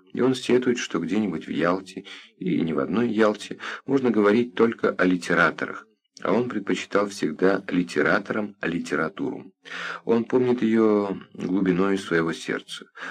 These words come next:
Рыцарь писательства, рыцарь без страха и упрека,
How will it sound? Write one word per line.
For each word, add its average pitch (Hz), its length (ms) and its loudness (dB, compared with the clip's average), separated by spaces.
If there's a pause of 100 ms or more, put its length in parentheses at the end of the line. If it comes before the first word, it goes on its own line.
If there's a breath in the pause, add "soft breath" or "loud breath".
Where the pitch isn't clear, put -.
(140 loud breath)
Рыцарь 87 400 2
писательства, 87 880 -2
рыцарь 95 500 2
без 76 240 -2
страха 80 400 0
и 76 40 -2
упрека, 87 540 -2